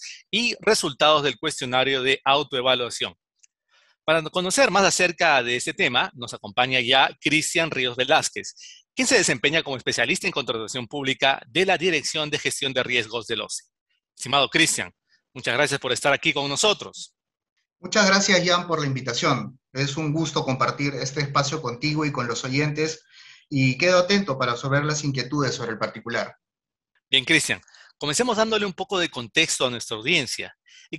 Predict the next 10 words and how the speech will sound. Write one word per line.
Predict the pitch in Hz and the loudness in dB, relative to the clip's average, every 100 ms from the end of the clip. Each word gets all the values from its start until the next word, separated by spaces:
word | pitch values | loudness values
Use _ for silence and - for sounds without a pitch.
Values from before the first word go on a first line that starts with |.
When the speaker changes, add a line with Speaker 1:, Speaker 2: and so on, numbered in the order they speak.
| - | -2
Speaker 1:
¿Qué | 269 | 2
se | 302 | 2
entiende | 269 208 202 202 | 0 0 2 0
por | - 151 143 | 0 -2 2
riesgo | 208 170 139 135 | 4 2 0 -2
en | 120 | -2
contratación, | 127 120 107 117 - 147 139 135 - | -6 -6 -6 -4 -2 0 0 -4 -8
eh, | 110 101 95 95 | -10 -8 -10 -2
pública? | 175 135 101 - - - _ _ _ _ _ _ | 0 0 -4 -10 -16 -20 _ _ _ _ _ _
Speaker 2:
Bien, | 117 120 98 | 0 0 -2